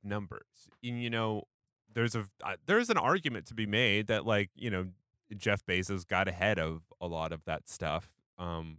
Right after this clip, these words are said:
by, you know, really paying attention to it. Like, you know, he, he used to be part of this, um, back even before he started Amazon, he was part of a firm called D E Shaw in, uh, New York, 'cause he was, he was a,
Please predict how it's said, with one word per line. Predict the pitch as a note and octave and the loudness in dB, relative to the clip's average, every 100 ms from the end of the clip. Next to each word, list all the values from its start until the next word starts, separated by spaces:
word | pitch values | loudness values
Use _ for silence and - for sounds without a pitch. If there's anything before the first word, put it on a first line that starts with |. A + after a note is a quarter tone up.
| _ | _
by, | - F2+ F2 E2+ E2 - | -2 0 0 0 -4 -8
you | F#2 | -8
know, | E2+ D#2 - _ F2+ | -6 -6 -10 _ -20
really | D#2+ E2+ F#2+ F#2 F2+ F2 E2+ _ _ _ _ _ _ | -10 -4 -2 -2 -2 -4 -8 _ _ _ _ _ _
paying | - A2 A#2+ A#2 | -2 2 2 0
attention | G#2+ B2+ C3 F#2 D#2 | -2 -4 -4 -8 -12
to | - D#2 | -10 -8
it. | D2 - | -8 -4
Like, | F#2+ E2+ - | -2 -2 -4
you | G2+ | -2
know, | F#2 | -2
he, | F#2 C#3+ | 0 0
he | B2+ D3 | 0 -4
used | C3+ C#3+ C#3+ | 0 0 -2
to | B2 | -6
be | A#2 | -8
part | - A2+ G#2+ | -2 0 0
of | G2 F2 | 0 -2
this, | E2 - | -6 -4
um, | F#2+ E2+ D#2+ E2 - F#2+ _ | -6 -6 -8 -16 -20 -20 _
back | C3 C#3+ - | 2 2 0
even | B2 | -4
before | G#2+ - A2+ | -4 -2 -4
he | F#2+ | -2
started | - G#2+ G#2 F2 D#2 _ _ _ - | -2 0 0 0 -2 _ _ _ 0
Amazon, | F#2+ G2 F2 E2 D#2+ | 2 2 0 -2 -4
he | F2 | -8
was | D#2+ | -6
part | F#2+ E2 | -4 -4
of | |
a | D#2 | -8
firm | - F2 E2+ - | -8 -6 -6 -6
called | E2 D2+ | -6 -6
D | - | -6
E | E2+ D2+ D#2+ | -6 -6 -8
Shaw | D#2+ D#2 D2+ F2 F2+ _ _ _ F#2+ | -6 -4 -2 -2 -6 _ _ _ -8
in, | E2+ D#2 D2+ C#2 | -6 -4 -8 -10
uh, | E2 D#2 D2+ D2+ | -6 -4 -4 -6
New | E2 | -6
York, | E2 D#2+ D#2+ D2+ | -2 0 0 -2
'cause | - E2 | -6 -8
he | F#2 | -4
was, | F2 E2 - | -4 -4 -4
he | G#2 | 0
was | A2 G#2+ | 2 2
a, | G2+ | 0